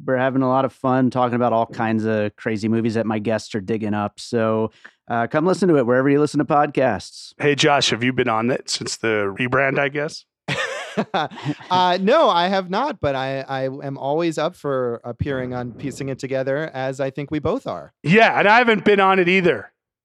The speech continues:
Speaker 1: Yeah, let's make that happen, guys. Let's
Speaker 3: Let's
Speaker 1: do it.
Speaker 3: do that.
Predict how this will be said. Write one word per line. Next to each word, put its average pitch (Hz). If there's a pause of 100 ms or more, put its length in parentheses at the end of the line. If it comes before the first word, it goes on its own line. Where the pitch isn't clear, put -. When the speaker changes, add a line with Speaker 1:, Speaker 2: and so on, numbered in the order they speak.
(480)
Speaker 1:
Yeah, 117
let's 123
make 160
that 135
happen, 101
guys. -
Let's 123
Speaker 3:
Let's 139
Speaker 1:
do 185
it. 104
Speaker 3:
do 127
that. -